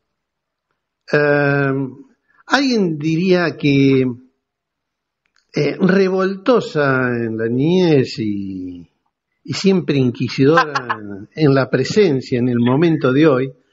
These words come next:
Speaker 1: ¿Me estoy equivocando?
Speaker 2: No, por ahora vas, vas, vas perfecto.
Speaker 1: ¿Viste que, viste qué fácil que es definir a una persona? <laughs> Bueno.
Speaker 2: Sí, sí.
Speaker 1: ¿Viste?
Speaker 2: Bueno,
Speaker 1: Eh.
Speaker 2: digamos que eso habla bien porque quiere decir que tengo una,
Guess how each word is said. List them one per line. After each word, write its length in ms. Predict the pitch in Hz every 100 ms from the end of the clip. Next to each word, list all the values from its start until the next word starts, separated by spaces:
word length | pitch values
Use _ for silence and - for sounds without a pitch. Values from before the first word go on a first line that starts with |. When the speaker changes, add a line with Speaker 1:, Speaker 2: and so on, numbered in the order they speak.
| _
Speaker 1:
¿Me 80 | 160
estoy 180 | 160 320
equivocando? 840 | 202 147 139 165 339 330 208 - _ _ _ _ _ _ _ _
Speaker 2:
No, 160 | - 220 262
por 100 | 220 220
ahora 240 | 254 311 285
vas, 140 | -
vas, 220 | 247 -
vas 120 | - 220
perfecto. 540 | 226 220 247 185 _ 175 175 233
Speaker 1:
¿Viste 220 | 254 254
que, 360 | 220 214 - -
viste 280 | 349 294 202
qué 140 | 196
fácil 460 | 143 220 196 180 156
que 80 | 175
es 100 | 185
definir 460 | 165 143 156 160 180
a 60 |
una 160 | 156 143
persona? 520 | 139 147 - 392 320 226 - -
<laughs> 880 | 277 - 240 - - - - - _ - - _ _ - - - - - 302
Bueno. 380 | - 392 185 165
Speaker 2:
Sí, 320 | 151 - - _ _ - -
sí. 140 | 277 269 269 _ _ _
Speaker 1:
¿Viste? 480 | 190 190 196 151 139
Speaker 2:
Bueno, 240 | 262 311 220
Speaker 1:
Eh. 60 |
Speaker 2:
digamos 380 | 208 254 311 359 359
que 80 | 302 320
eso 120 | 349
habla 440 | 302 247 262 277 262
bien 240 | 262 294 _
porque 240 | 311 247 226
quiere 140 | 262 262 233
decir 200 | - 262 262
que 80 | 247
tengo 240 | 233 240
una, 160 | 233 214